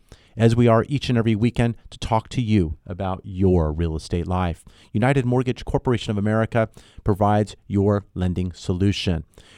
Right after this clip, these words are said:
We want to help you. We want to help you save money. I spend your money the way I spend my money.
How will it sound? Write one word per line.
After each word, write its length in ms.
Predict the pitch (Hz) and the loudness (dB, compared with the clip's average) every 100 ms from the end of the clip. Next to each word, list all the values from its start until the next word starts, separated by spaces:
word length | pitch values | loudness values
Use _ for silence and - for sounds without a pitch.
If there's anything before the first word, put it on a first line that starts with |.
| - | -8
We 80 | 107 | -2
want 160 | 95 101 | 0 2
to 60 | |
help 280 | 92 113 - | 2 0 2
you. 240 | 143 156 - _ - | 2 2 -4 _ -6
We 80 | 107 | -2
want 160 | 120 | 0
to 60 | 127 | 0
help 160 | 120 127 | -2 -4
you 60 | |
save 240 | - 117 110 | -2 -2 0
money. 280 | 117 104 - _ _ - | 0 -2 -8 _ _ -2
I 140 | 131 | 0
spend 340 | - - 127 | 0 0 0
your 80 | 120 | 0
money 180 | 117 120 | 0 0
the 100 | 107 | 0
way 120 | 110 | 2
I 60 | 110 | 0
spend 280 | - 110 101 | 0 -2 -2
my 140 | 98 | -2
money. 240 | 87 82 | -2 -6